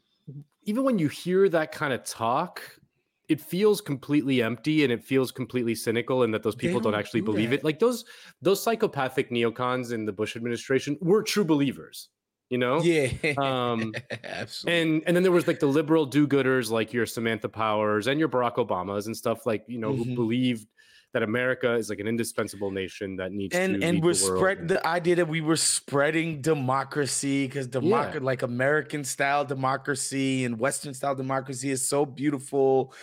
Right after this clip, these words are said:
Speaker 2: and infallible, and these savages are still, you know, s-, adhering to, like, tribal, uh,
Speaker 1: Yeah.
Speaker 2: uh,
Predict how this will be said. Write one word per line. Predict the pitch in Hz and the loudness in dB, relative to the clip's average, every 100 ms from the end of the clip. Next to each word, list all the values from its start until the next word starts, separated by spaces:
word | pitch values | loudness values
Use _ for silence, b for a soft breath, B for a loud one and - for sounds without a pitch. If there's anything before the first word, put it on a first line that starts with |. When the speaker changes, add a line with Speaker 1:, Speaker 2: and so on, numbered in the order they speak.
| B B | B B
Speaker 2:
and | 147 | 0
infallible, | 151 131 - 151 147 139 143 147 147 | 0 -2 -2 0 0 0 2 2 2
and | 135 143 | 0 -2
these | 143 | -2
savages | - 151 170 156 147 151 139 | 0 2 2 0 -4 -4 -4
are | |
still, | 131 - 165 151 139 B B - | -4 2 4 4 0 B B -6
you | 170 | -2
know, | 165 151 131 123 B B | 0 2 4 2 B B
s-, | - - - | -4 -4 -2
adhering | 147 135 143 170 160 | -2 -2 -2 -2 -2
to, | 135 151 | -4 -2
like, | 143 117 | -2 -4
tribal, | - - 143 165 165 139 156 151 147 143 135 B B - | -4 -2 0 0 -4 0 2 2 2 0 -4 B B -2
uh, | 156 | 2
Speaker 1:
Yeah. | 117 110 135 | 2 2 2
Speaker 2:
uh, | 127 123 | 2 0